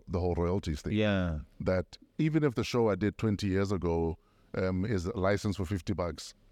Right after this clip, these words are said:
Speaker 1: if
Speaker 2: Just
Speaker 1: if ninety-nine cents is due to me, I need my
Speaker 2: I
Speaker 1: ninety-nine
Speaker 2: need
Speaker 1: cents.
Speaker 2: it. I need it. You,
Speaker 1: Yeah.
Speaker 2: because you don't know. 'Cause
Speaker 1: A-, and it all adds up.
Speaker 2: Yeah.
Speaker 1: Mm.
Speaker 2: I mean, we, we, it would have been great, especially during covid, you
Speaker 1: Mm.
Speaker 2: know.
Speaker 1: Yeah, we all needed it, eh?
Speaker 2: We all needed it.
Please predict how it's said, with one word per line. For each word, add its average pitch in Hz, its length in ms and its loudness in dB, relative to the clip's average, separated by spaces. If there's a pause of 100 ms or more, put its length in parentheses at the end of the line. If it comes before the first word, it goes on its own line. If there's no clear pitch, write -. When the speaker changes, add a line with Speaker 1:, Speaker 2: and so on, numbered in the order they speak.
(340)
Speaker 1:
if 147 180 0
Speaker 2:
Just 196 500 2
Speaker 1:
if 165 140 2
ninety-nine 147 560 2
cents 127 260 -2
is 104 120 -4
due 101 160 -2
to 107 120 -4
me, 98 80 0
I 92 40 0
need 92 200 -2
my 95 60 -4
Speaker 2:
I - 40 -2
Speaker 1:
ninety-nine 85 260 -2
Speaker 2:
need 160 160 0
Speaker 1:
cents. - 240 -6
Speaker 2:
it. - 120 -20
I 120 100 2
need 147 200 2
it. 87 140 -2
You, 151 220 0
Speaker 1:
Yeah. 78 60 -4
Speaker 2:
because 135 300 0
you 127 100 0
don't 117 320 0
know. 98 320 2 (100)
'Cause 101 120 0
Speaker 1:
A-, 123 80 -6 (120)
and 117 120 0
it 120 80 2
all 135 160 2
adds 107 180 0
up. 101 220 -2
Speaker 2:
Yeah. 117 260 2 (200)
Speaker 1:
Mm. 110 100 0
Speaker 2:
I - 40 0
mean, 156 300 2
we, 147 100 0
we, 156 260 -2 (260)
it 160 60 2
would 143 160 4
have 143 80 2
been 123 160 0
great, 127 460 2
especially 131 440 0
during 104 260 2
covid, 117 480 0 (100)
you 92 100 -2
Speaker 1:
Mm. 90 60 2
Speaker 2:
know. 78 220 -2 (460)
Speaker 1:
Yeah, 123 80 0
we 107 120 2
all 107 120 6
needed 98 280 2
it, 85 180 0
eh? 98 80 2
Speaker 2:
We 123 120 -2
all 104 220 2
needed 123 320 -2
it. 80 240 -4